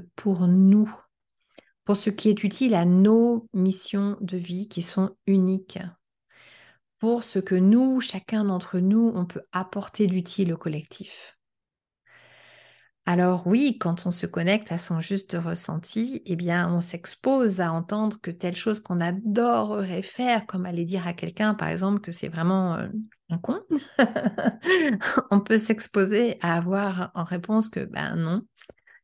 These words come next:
Et parfois, c'est frustrant, <laughs>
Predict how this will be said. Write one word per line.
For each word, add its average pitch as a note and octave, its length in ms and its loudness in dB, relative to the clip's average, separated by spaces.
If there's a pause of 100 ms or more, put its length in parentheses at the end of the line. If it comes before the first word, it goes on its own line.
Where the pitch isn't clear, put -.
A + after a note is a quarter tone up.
(120)
Et E3+ 580 2
parfois, - 320 -4
c'est F3 220 0
frustrant, D4 720 2 (380)
<laughs> A3+ 1600 -4